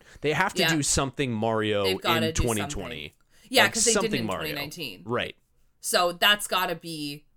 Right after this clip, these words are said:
Speaker 2: what we're gonna get.
Speaker 1: Mm-hmm.
Speaker 2: I would not be surprised if it was a new Mario Kart, actually.
Speaker 1: Yeah.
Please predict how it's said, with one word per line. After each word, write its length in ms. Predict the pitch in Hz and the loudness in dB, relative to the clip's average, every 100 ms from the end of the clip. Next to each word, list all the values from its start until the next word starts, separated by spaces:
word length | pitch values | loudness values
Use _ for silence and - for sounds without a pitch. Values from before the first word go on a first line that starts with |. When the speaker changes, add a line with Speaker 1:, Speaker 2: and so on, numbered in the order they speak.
| - | -10
Speaker 2:
what 240 | 165 - | -6 -6
we're 80 | 160 | -6
gonna 180 | 160 135 | -10 -10
get. 380 | 139 123 170 - - | -6 -4 -4 -8 -8
Speaker 1:
Mm-hmm. 300 | 113 107 202 | -6 -2 4
Speaker 2:
I 200 | 240 349 | 6 6
would 160 | 294 247 | 4 2
not 180 | 226 220 | 2 2
be 80 | 208 | -4
surprised 360 | - 196 180 | -4 -2 -2
if 60 | 180 | -4
it 60 | 160 | -10
was 100 | 165 | -8
a 40 | |
new 120 | 160 147 | -8 -8
Mario 320 | 147 151 135 | -6 -6 -6
Kart, 260 | - 127 | -8 -8
actually. 540 | 120 117 - 139 143 151 _ - | -8 -10 -12 -12 -12 -14 _ -4
Speaker 1:
Yeah. 320 | 107 104 | 0 0